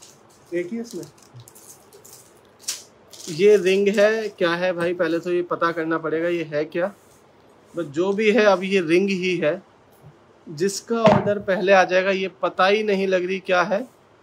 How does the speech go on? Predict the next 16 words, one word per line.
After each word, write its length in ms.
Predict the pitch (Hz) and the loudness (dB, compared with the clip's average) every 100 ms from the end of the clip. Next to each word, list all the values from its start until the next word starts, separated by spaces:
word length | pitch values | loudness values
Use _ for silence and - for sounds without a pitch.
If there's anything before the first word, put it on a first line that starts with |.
| _ _ _ _ | _ _ _ _
तो 60 | 180 | -14
इसे 180 | 170 185 | -6 -4
order 300 | 165 165 190 | -4 -2 -2
देके 280 | 175 175 180 | -2 -2 -2
क्या 240 | - 190 | 2 2
फ़ायदा। 460 | 190 170 165 202 233 - _ _ _ _ _ - | 4 0 2 0 -2 -16 _ _ _ _ _ -10
अगर 180 | 165 165 | -4 -2
आप 240 | 160 170 | -2 -2
में 120 | 202 | -2
से 140 | 196 208 | 0 0
किसी 240 | 196 208 | -2 -2
को 100 | 202 | 0
पता 300 | 196 185 202 | 2 2 4
लग 220 | 202 170 | 4 2
गई 160 | 160 170 | 2 0
हो, 240 | 185 247 | 0 -4